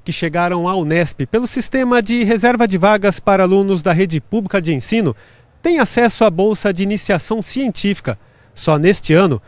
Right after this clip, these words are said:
a Pró-Reitoria de Pesquisa da Universidade fez a seleção de trinta novos bolsistas. Para ser contemplado, o aluno precisa desenvolver um projeto, participar de atividades acadêmicas indicadas pelo seu orientador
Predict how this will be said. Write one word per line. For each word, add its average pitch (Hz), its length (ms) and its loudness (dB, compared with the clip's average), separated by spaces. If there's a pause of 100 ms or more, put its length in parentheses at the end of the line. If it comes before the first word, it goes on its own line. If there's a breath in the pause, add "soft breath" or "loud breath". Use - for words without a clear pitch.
(180 soft breath)
a 127 80 -4
Pró-Reitoria 165 640 2
de 156 140 -6
Pesquisa 170 560 -4
da 156 140 0
Universidade 190 920 2 (320 soft breath)
fez 233 220 4
a 233 60 4
seleção 233 380 2
de 202 140 -2
trinta 254 580 0
novos 208 440 0
bolsistas. 160 720 -2 (400 soft breath)
Para 131 200 0
ser 156 220 0
contemplado, 185 760 2 (240 soft breath)
o 175 60 0
aluno 214 300 2
precisa 202 580 0
desenvolver 170 560 -2
um 196 100 -2
projeto, 185 600 0 (260 soft breath)
participar 277 480 0
de 254 120 0
atividades 226 520 0
acadêmicas 208 800 -2
indicadas 220 720 -2
pelo 190 220 -4
seu 165 280 -4
orientador 226 760 0